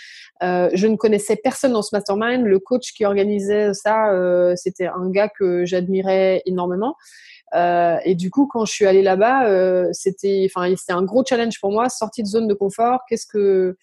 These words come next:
qu'est-ce que, enfin voilà, on va m-, on va me regarder, les gens ne me connaissent pas, je vais parler de mon activité en anglais. Euh, enfin, il y avait beaucoup de, d'inconnus.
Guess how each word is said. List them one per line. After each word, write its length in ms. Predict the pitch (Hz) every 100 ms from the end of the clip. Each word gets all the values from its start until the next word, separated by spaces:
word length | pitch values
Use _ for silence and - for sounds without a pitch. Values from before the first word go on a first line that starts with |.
| _ _ _ _ _ _ _
qu'est-ce 240 | 254 254 -
que, 1080 | 240 226 220 214 202 196 185 175 175 175 170 _ _ _
enfin 220 | - 175 170
voilà, 240 | 233 294
on 40 |
va 100 | 202
m-, 180 | 196 196
on 100 | - 190
va 100 | 180
me 60 |
regarder, 540 | 185 196 196 208 285 311
les 100 | 220
gens 160 | 214
ne 60 | 214
me 80 | 202
connaissent 340 | 214 202 196
pas, 280 | 226 262 294
je 100 | 202
vais 100 | 190
parler 280 | 190 220 233
de 40 |
mon 100 | 233
activité 600 | 214 202 208 196 233 277
en 200 | - 185
anglais. 600 | 190 196 214 240 285 247 -
Euh, 600 | 185 185 180 180 175 175
enfin, 140 | -
il 60 | 202
y 40 |
avait 140 | 190 214
beaucoup 320 | 208 - 285
de, 200 | 214 214
d'inconnus. 500 | 202 202 220 240